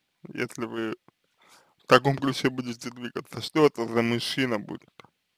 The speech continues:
рядом с ва-, с вами? Какой вы будете? Вот. На этом все. Я надеюсь, что помог вам.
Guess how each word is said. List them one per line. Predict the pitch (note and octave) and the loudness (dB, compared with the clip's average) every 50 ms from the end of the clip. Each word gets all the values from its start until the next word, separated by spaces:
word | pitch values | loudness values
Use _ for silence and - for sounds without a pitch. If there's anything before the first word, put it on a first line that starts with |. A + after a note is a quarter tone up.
| _ _ _ _ _ - | _ _ _ _ _ -10
рядом | B2 - A2 G2+ - - - C#3+ B2+ _ _ _ _ | -6 -4 -2 -2 -4 -4 -8 -14 -16 _ _ _ _
с | _ - - | _ -18 -10
ва-, | - B2+ A#2+ A2 - _ _ | -6 -6 -6 -6 -8 _ _
с | - - | -4 0
вами? | B2 B2 A2+ G2 - - _ _ _ _ _ _ _ _ _ _ _ _ _ _ _ _ _ _ _ | 2 2 2 2 -2 -8 _ _ _ _ _ _ _ _ _ _ _ _ _ _ _ _ _ _ _
Какой | - B2+ - - - D#3 D#3 | 0 0 4 8 10 10 10
вы | D3 C#3+ D3+ D#3+ D#3 C#3 A#2 A#2 - _ _ _ _ _ _ _ _ _ _ _ - | 10 8 6 8 8 6 6 2 -2 _ _ _ _ _ _ _ _ _ _ _ -18
будете? | B2 A#2+ B2 B2 A2+ G#2+ - G2+ - - - G2+ - _ _ _ _ _ _ _ _ _ _ _ _ _ _ _ _ _ - | -12 -8 -6 -6 -6 -6 -8 -10 -10 -12 -14 -14 -16 _ _ _ _ _ _ _ _ _ _ _ _ _ _ _ _ _ -16
Вот. | A#2 A2+ B2+ C#3 C#3 C#3+ C#3 _ _ _ _ _ _ _ _ _ _ _ _ _ _ _ _ _ _ _ _ _ _ _ _ D#3+ _ _ _ _ - - - - - - _ _ _ _ _ _ _ _ _ _ _ _ _ _ _ _ _ - | -14 -14 -14 -14 -16 -18 -20 _ _ _ _ _ _ _ _ _ _ _ _ _ _ _ _ _ _ _ _ _ _ _ _ _ _ _ _ _ -20 -20 -20 -20 -20 -20 _ _ _ _ _ _ _ _ _ _ _ _ _ _ _ _ _ 4
На | F3 | 6
этом | G#3+ A3+ A#3+ A#3 G3 | 8 10 10 10 8
все. | E3 - - A3 A3+ G#3+ | 8 4 8 8 8 8
Я | F#3+ F3 D#3+ D#3+ E3 E3+ | 8 4 4 6 8 8
надеюсь, | F3+ E3+ D#3+ D3 D3+ D3 C#3+ C3 | 8 8 6 6 4 4 4 2
что | - - - C#3+ C#3 | 2 4 6 6 6
помог | C#3 D3 D#3 F3 G3 G#3 F#3+ - | 6 6 4 4 2 0 2 4
вам. | F3+ F3+ E3+ E3 D3+ | 6 6 8 6 4